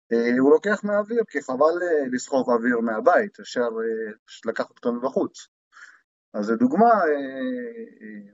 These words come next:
מנוע של, אה, מנוע נושם אוויר, מנוע של, אה, מטוס קרב, לדוגמה, אז, אה, יש לו מכלי דלק נוזליים,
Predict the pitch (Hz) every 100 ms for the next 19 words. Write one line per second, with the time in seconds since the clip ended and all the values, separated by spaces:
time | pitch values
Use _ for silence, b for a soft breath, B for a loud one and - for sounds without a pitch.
0 | - 120 156 160 139 117 - 127 113 110
1 | 113 113 120 147 143 131 - 139 123 147
2 | 180 120 113 127 127 - 131 117 113 110
3 | 107 104 110 143 131 - - 180 151 117
4 | 113 113 113 233 - _ _ _ _ _
5 | _ _ _ 101 104 107 110 107 104 123
6 | 139 165 156 - 135 135 127 131 123 123
7 | 110 107 101